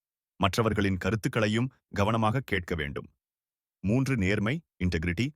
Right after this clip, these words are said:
உண்மை, நம்பிக்கை மற்றும் ஒழுக்கம் ஆகியவை தலைவரின் அடிப்படை குணங்கள்.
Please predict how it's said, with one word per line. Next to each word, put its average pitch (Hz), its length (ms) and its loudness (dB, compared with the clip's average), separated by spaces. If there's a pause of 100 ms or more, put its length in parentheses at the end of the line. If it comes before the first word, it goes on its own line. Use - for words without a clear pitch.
(600)
உண்மை, 156 540 0
நம்பிக்கை 107 480 2
மற்றும் 95 340 -2
ஒழுக்கம் 107 360 2
ஆகியவை 120 380 0
தலைவரின் 95 500 0
அடிப்படை 110 400 0
குணங்கள். 78 400 -4